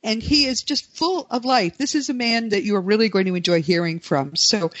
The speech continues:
please do join us next week. I think you're going to have a lot to take away from it. Um, and this week, of course, we've been talking with my dear, wonderful, precious friend,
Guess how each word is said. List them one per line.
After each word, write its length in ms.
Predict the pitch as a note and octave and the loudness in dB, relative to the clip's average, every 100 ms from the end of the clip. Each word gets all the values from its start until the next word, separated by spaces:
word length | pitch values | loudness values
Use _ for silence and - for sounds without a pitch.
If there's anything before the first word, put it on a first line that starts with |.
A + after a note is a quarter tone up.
| - - | -14 -6
please 240 | - F#4+ G4+ | 4 6 6
do 200 | E4+ B3+ | 4 4
join 320 | A#3 A#3 A#3 | 2 2 2
us 280 | F3+ E3 - | 2 0 0
next 320 | F#3 - - | -4 -4 0
week. 240 | F3+ D#3+ | 0 0
I 60 | F3+ | -2
think 200 | A3+ G#3 | -2 -2
you're 100 | G3 | -2
going 260 | F#3 F3 F3 - - - | 0 0 -2 -10 -20 -2
to 100 | G#3 | 2
have 160 | F#3 | 2
a 40 | F3 | 2
lot 240 | E3+ - | 2 0
to 80 | F3 | -2
take 240 | - E3+ | -4 -2
away 260 | D#3 D3+ D#3 | 0 2 2
from 220 | - D3+ | 0 -2
it. 260 | D#3+ - - - - - - - | -2 -6 -12 -18 -16 -16 -20 -2
Um, 320 | F#3 F#3 F#3 - - - _ - | 2 2 4 2 2 -4 _ -2
and 180 | A#3 A3+ | 0 4
this 260 | F#4+ - - | 4 4 4
week, 300 | E4 E4+ B3+ | 2 2 0
of 180 | C#4 | -4
course, 320 | - B3 D4 - | 0 0 0 0
we've 120 | B3+ | -2
been 160 | B3+ | -4
talking 400 | A#3+ C4 C4+ C4+ | -2 -2 2 0
with 280 | A3+ A#3 - | 0 -2 -2
my 60 | A3+ | -2
dear, 380 | G3 C#4+ F#4+ D#4 | -2 0 2 2
wonderful, 420 | F#3 A3 A3+ G3 | 0 0 -2 -4
precious 420 | - G3 - G#3+ | 0 -2 0 -6
friend, 360 | - F3+ F3 | 0 0 0